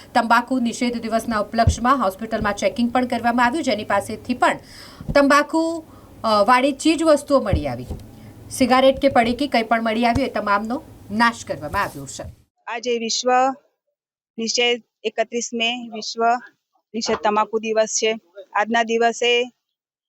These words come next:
Speaker 2: ઘણા લોકોને અમારી વિનંતી છે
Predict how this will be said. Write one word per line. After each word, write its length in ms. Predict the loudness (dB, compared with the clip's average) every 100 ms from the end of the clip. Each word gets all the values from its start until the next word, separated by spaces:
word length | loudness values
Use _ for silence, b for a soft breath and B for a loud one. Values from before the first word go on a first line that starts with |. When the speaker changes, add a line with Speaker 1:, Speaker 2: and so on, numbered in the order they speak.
| _ -4
Speaker 2:
ઘણા 320 | 0 2 2
લોકોને 680 | 2 0 0 0 -2 -4 -14 _
અમારી 600 | -2 0 0 -2 -6 -10 _ _
વિનંતી 500 | -6 -2 0 0 -2
છે 340 | 0 0 -2